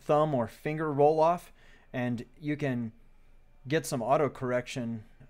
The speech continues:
Uh, it was absolutely terrible. It felt very slow,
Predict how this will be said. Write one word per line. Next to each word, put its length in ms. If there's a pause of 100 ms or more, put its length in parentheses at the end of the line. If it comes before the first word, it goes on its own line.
(100)
Uh, 60
it 100
was 240
absolutely 720
terrible. 720
It 120
felt 260
very 340
slow, 540